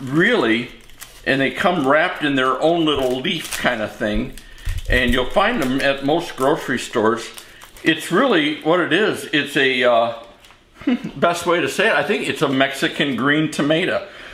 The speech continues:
But I'm gonna chop these up very fine. I'm gonna add about a quarter of a cup of, um, a really finely sliced chopped, uh, red onion. Got that right here. And then I'm gonna put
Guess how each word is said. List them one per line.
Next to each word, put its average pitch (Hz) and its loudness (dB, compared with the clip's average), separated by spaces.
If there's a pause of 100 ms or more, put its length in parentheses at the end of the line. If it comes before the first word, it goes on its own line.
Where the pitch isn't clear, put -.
(140)
But 127 4
I'm 156 0
gonna 165 2
chop 156 0
these 139 0
up 120 -2
very 151 2
fine. 131 0 (340)
I'm 139 0
gonna 143 0
add 143 2
about 135 0
a 120 2
quarter 170 -2
of 139 -4
a 135 -4
cup - -2
of, 123 0
um, 107 0 (540)
a 107 4
really 147 0
finely 143 0
sliced 139 0
chopped, - 0
uh, 110 4
red 143 2
onion. 131 -2 (160)
Got 127 0
that 131 2
right 120 0
here. 120 -2 (300)
And 135 2
then 151 4
I'm 147 2
gonna 143 2
put 156 0